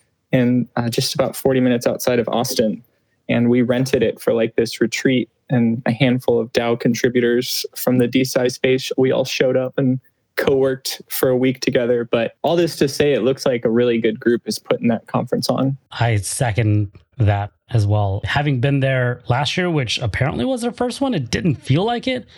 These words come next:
Speaker 2: because it was so well organized. I would expect nothing less than that for this second event, for the second year. So just to get back on to our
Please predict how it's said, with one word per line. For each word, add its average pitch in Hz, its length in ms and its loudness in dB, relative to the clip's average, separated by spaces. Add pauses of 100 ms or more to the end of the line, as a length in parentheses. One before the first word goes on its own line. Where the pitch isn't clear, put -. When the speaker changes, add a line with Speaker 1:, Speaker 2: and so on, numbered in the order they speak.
(380)
Speaker 2:
because 156 200 0
it 165 60 -2
was 156 160 -2
so 165 220 -2
well 160 160 -2
organized. 196 680 -4 (440)
I 156 800 -2 (120)
would 165 380 0
expect 151 540 -4
nothing 131 460 0
less 117 580 -2
than 117 380 2
that 117 460 -2 (460)
for 117 220 0
this 107 200 0
second 107 600 -2 (120)
event, 104 360 0
for - 80 -4
the 101 140 -2
second 104 400 -2
year. 101 260 0 (100)
So 190 280 -2
just 160 300 -4
to 311 60 -2
get 233 220 -4
back 180 260 -2
on 143 560 0 (180)
to 156 240 0
our 127 320 -4